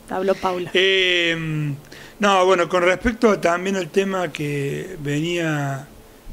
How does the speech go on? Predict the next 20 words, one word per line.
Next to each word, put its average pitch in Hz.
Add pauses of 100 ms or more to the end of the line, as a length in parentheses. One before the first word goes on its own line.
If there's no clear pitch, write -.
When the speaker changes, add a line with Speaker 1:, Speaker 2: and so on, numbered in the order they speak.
(100)
Speaker 2:
eh, 147
veníamos 160
escuchando 165
recién 151 (800)
a 151
través 147
de 165
la 156
emisora 175
y 165
que 135 (640)
ustedes 170
estaban 165
abordando, 160
que -
era 151
el 143
tema 160
de 147
desagües. 160